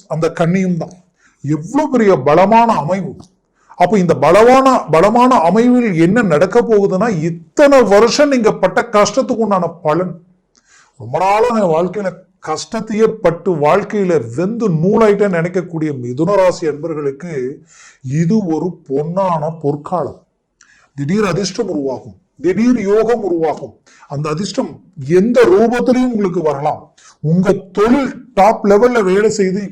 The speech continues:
உங்களுடைய இலக்கு, உங்களுடைய நோக்கம், அது உங்களுக்கு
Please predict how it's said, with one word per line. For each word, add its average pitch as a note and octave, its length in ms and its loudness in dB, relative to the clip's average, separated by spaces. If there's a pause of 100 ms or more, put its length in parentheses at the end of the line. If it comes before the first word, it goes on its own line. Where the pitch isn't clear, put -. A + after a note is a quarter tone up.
(280)
உங்களுடைய E3 520 -4
இலக்கு, A3+ 480 -4
உங்களுடைய D#3 420 -4
நோக்கம், G#3 540 -4 (280)
அது D#3 220 -2
உங்களுக்கு D#3 320 -6